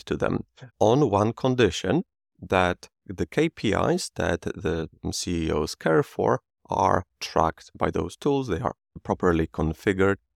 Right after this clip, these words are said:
by the integration and sent to those, those analytics tools. So, in my view, these are the groups, uh, that can greatly benefit from simple web analytics tools. When it comes to other uses,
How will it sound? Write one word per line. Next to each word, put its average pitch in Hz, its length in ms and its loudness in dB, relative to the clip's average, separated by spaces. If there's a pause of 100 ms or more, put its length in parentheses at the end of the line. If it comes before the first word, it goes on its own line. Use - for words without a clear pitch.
(120)
by 82 160 -2
the 78 100 0
integration 85 600 0
and 78 140 -2
sent 82 260 -4
to - 200 -6
those, 78 340 -2 (220)
those 82 360 2
analytics 78 640 -4
tools. - 340 -10 (280)
So, 139 300 2 (200)
in 120 120 2
my 196 220 6
view, 135 360 0
these 117 340 -2
are 104 180 4
the 101 100 2
groups, 85 560 -2
uh, 80 260 0
that - 180 -12
can 85 280 0 (160)
greatly 92 380 0
benefit 80 500 0
from 80 380 -2
simple - 300 -6
web 85 140 -2
analytics 85 520 -4
tools. 113 300 -4 (800)
When 92 220 4
it 95 140 0
comes 101 240 0
to 87 360 -4
other 95 340 0
uses, 90 540 -6